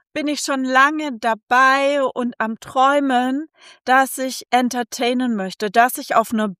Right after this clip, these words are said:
Bühne stehen möchte, Menschen unterhalten möchte. Das ist so ein Ding in mir, das kann ich dir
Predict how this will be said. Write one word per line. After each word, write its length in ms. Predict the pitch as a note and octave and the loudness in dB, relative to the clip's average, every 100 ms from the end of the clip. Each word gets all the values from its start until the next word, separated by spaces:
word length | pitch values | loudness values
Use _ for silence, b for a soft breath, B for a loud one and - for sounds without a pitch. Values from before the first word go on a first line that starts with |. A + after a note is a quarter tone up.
| _ | _
Bühne 380 | - B3+ C#4 B3 | -4 0 2 0
stehen 440 | - - G#3 G3 G3 | -4 -2 0 0 0
möchte, 440 | F#3+ G3+ - G#3+ | 0 -4 -4 -2
Menschen 540 | G#3+ A#3 C4 D4 - A#3 | 4 4 2 -4 -8 -6
unterhalten 720 | A3+ A3 G#3 G#3 G#3+ - G3 | -6 -4 0 2 0 -2 -4
möchte. 340 | F3 - G#3+ | -4 -4 -6
Das 160 | A#3+ - | -6 -6
ist 220 | D#4+ - | -6 -2
so 120 | D#4+ | -2
ein 120 | D4+ C#4 - | -2 -4 -4
Ding 140 | D#4 G4 - | -4 -4 -2
in 200 | A#3+ A#3 | 0 0
mir, 260 | B3 D4+ - B B B B | 0 -2 -6 B B B B
das 160 | A3+ - | -8 -4
kann 240 | C4+ D4+ | 0 0
ich 140 | C#4+ | 0
dir 160 | - A#3+ | -2 -4